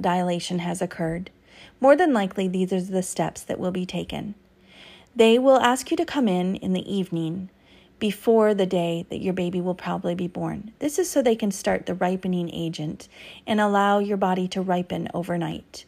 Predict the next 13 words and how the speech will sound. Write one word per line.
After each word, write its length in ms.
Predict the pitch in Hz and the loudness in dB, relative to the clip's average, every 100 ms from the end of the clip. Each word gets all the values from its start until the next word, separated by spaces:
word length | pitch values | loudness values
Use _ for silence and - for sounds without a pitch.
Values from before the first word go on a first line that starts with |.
| _ - - - - - | _ -20 -20 -20 -14 4
while 140 | 202 | 4
you 200 | 196 214 | 4 0
try 220 | 220 233 | 0 0
to 100 | 240 | 0
sleep 420 | 262 - 190 180 - | -4 -2 0 -2 -4
and 160 | 196 196 | -4 -2
relax 540 | 190 170 160 - - | -2 -2 -4 -8 -12
and 180 | - 185 | -6 -4
wait 240 | 175 165 | -4 -6
for 120 | - | -8
the 100 | 175 | -10
big 200 | 185 170 | -6 -6
event. 540 | 180 180 143 226 - | -6 -6 -8 -8 -14